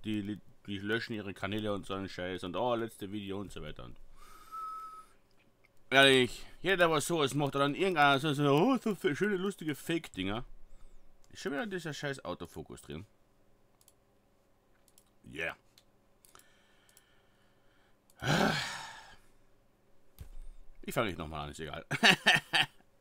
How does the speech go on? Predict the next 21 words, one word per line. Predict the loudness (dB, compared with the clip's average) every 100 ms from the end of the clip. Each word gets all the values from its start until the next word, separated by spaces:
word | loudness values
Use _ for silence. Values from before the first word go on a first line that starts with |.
| _ -20 -20 -2
Aber | 4 8 8
auf | 6
jeden | 2 0 -2
Fall, | -8 -10 -6 -6
es |
ist | -8 -8
erster | -10 -8 -8
April, | -8 -8 -8 -8 -8
wir | -6
haben | -4 -4 -6
Ostern | -6 -6 -6 -6 -6 -2 -4 -6 -14 -20 -20 -20 -20 _ -8
gehabt. | 0 4 6 6 0 -12 -12 -14 -14 -12 -2
Und | 2
ja, | 6 6 4 -6 -20 -14 -6
wir | 0
machen | 2 4 4
weiter | 4 4 4
wie | 0
im | 0
letzten | -2 -2 0
Jahr. | 2 4 2